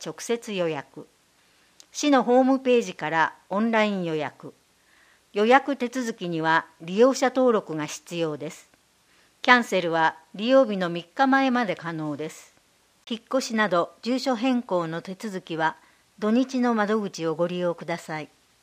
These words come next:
時、三月二十六日土曜日、二十七日日曜日、四月二日土曜日、三日日曜日、午前八時三十分から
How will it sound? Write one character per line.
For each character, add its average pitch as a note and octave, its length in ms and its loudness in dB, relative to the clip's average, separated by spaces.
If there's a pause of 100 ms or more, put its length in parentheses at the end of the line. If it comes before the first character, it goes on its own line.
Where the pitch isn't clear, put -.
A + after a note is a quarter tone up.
(440)
時、 G#3+ 540 -6 (240)
三 C4+ 300 4
月 G3 240 -2
二 G#3+ 200 -2
十 F3 220 -4
六 E3+ 240 -6
日 E3+ 440 -10 (160)
土 F3+ 180 0
曜 G#3+ 220 0
日、 D3 220 -10 (680)
二 A#3+ 140 0
十 G#3 220 0
七 G3 240 -10
日 F3+ 480 -8 (100)
日 F3+ 360 -8
曜 F#3+ 220 2
日、 D3 220 -12 (560)
四 B3+ 200 -4
月 A3 320 2
二 - 240 -18
日 E3+ 280 0 (200)
土 F#3 160 -2
曜 G#3+ 280 0
日、 D3 220 -12 (460)
三 F#3 180 -10 (160)
日 G#3+ 240 0 (180)
日 F#3 320 -8
曜 G3+ 200 0
日、 D3 200 -10 (520)
午 A#3+ 120 2
前 A#3 240 2
八 G3+ 300 -6
時 B3 100 -4
三 B3 260 0
十 B3 120 -6
分 F3 300 -10
か D3+ 160 -8
ら D3+ 240 -2